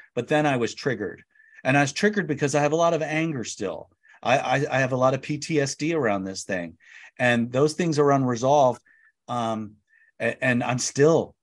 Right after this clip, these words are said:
you know, talking these things out, um, and trying to get through them.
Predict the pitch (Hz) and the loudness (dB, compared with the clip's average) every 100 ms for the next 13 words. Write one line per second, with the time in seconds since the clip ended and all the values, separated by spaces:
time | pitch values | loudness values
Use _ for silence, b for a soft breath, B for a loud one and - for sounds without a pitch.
0 | _ _ - 117 104 101 98 101 98 - | _ _ -10 -6 -4 -2 -2 -4 -10 0
1 | 123 110 113 104 101 98 107 98 87 110 | 2 2 -2 -2 -4 -4 -6 -6 -6 -4
2 | 95 85 - b b b b - 104 98 | -2 -4 -8 b b b b -4 0 0
3 | 95 95 92 - 110 113 107 101 104 104 | 0 -4 -8 -8 -4 0 -2 -2 -4 -6
4 | - 107 98 87 80 | -4 -4 -4 -8 -10